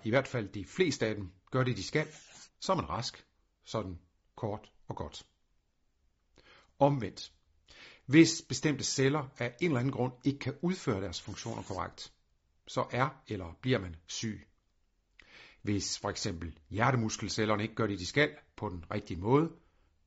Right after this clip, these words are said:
ja, så kan det betyde, at hjertet ikke pumper, som det skal, og det kan give meget alvorlige problemer,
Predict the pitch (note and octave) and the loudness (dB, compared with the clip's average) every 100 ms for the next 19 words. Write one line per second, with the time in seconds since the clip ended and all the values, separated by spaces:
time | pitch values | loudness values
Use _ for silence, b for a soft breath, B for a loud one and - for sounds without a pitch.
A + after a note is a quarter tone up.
0 | - A2+ F3+ F3 B2+ - E3 G2 F#2 G#2+ | -6 -2 0 0 -2 -2 0 0 0 0
1 | C3+ A#2 A2 - B2 C#3+ D3 F#2 - G2 | 2 0 -4 -4 0 0 -2 -6 -8 -8
2 | F#2 - _ _ _ _ _ _ - G#2+ | -8 -12 _ _ _ _ _ _ -10 -8
3 | - D3 D3+ B2+ A2 A2+ E3 B2+ G2 G#2 | -4 -4 -2 -2 2 2 4 2 -2 -2
4 | F#2+ F#2 G#2 G2+ F2+ | -2 -4 -8 -6 -6